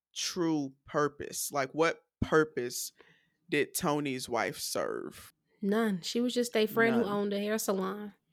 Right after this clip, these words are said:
Speaker 2: <laughs>
Speaker 1: She served no purpose. And,
Speaker 2: Yeah.
Speaker 1: like, Greg's wife didn't really serve a narrative purpose either. Like, she cheated on him, but it didn't have an impact on her as a person. It's just like she was just
Speaker 2: Right.
Speaker 1: like a pawn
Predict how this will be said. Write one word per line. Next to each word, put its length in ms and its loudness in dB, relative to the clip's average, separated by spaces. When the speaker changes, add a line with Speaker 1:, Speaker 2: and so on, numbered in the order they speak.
Speaker 2:
<laughs> 440 4
Speaker 1:
She 260 -6
served 580 0
no 380 -2
purpose. 720 -8
And, 260 4
Speaker 2:
Yeah. 60 0
Speaker 1:
like, 520 -2
Greg's 420 2
wife 300 0
didn't 320 -2
really 280 -2
serve 500 0
a 100 -4
narrative 640 0
purpose 460 -6
either. 320 -2
Like, 240 -4
she 260 -6
cheated 420 -6
on 180 -4
him, 280 -8
but 120 4
it 120 2
didn't 300 2
have 220 2
an 80 0
impact 460 -4
on 160 -6
her 240 6
as 200 -2
a 20 -4
person. 480 0
It's 240 -4
just 180 0
like 200 0
she 160 2
was 180 6
just 160 0
Speaker 2:
Right. 40 -2
Speaker 1:
like 120 -6
a 60 -6
pawn 680 0